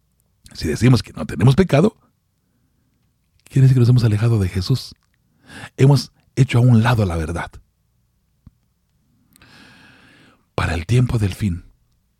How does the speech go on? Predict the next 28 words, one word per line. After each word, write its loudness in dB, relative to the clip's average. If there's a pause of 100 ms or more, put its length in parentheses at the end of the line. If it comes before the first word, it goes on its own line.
(1400)
el -4
pueblo 2
de -2
Dios -4 (1160)
tiene 2 (420)
una 2
característica -2
muy 4
especial, -4 (1200)
basado 0
en 4
la -2
santa -4
ley -2
de -2
Dios. -8
Ahora, -2
¿por -4
qué 0
hago 0
tanto 0
énfasis 0
en 2
la 0
santa -2
ley -2
de -6
Dios? -16